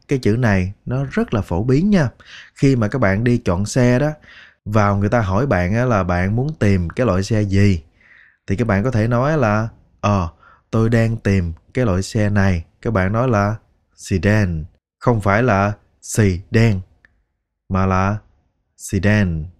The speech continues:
Mình thấy có nhiều bạn đọc là sedan. Nghe nó cũng hay hay đó, nhưng mà nó không có đúng nha. Rồi, bây giờ chúng ta đến cái loại xe tiếp theo,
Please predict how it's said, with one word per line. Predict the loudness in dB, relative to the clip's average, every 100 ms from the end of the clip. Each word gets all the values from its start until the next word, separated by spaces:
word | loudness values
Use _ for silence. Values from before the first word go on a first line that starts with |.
| _ _ _ -4
Mình | -2
thấy | 2 0 0
có | 0
nhiều | 2 2
bạn | 0 0
đọc | -2
là | 0 0 0 -6 _ _
sedan. | -18 -4 0 0 0 -2 -4 -10 _ _ _ _ _ _ _ _
Nghe | 0 2 2
nó | -2
cũng | -4 0
hay | 0 2
hay | 2 2
đó, | 0 -4 _ _ _ -4
nhưng | 0
mà | 0 -2
nó | -2
không | -4 -2
có | 0
đúng | 2 2
nha. | 0 -2 _ _ _ _ _ _ _ _ _ _ _ _ _ _ _ -20 _ _ -4
Rồi, | 2 4 4 2
bây | 2
giờ | 2 2
chúng | 0 0
ta | 0 2 -2 -4 -2
đến | -2 -2 -2
cái | -2
loại | -2
xe | -2 -2
tiếp | -2 -2
theo, | 0 0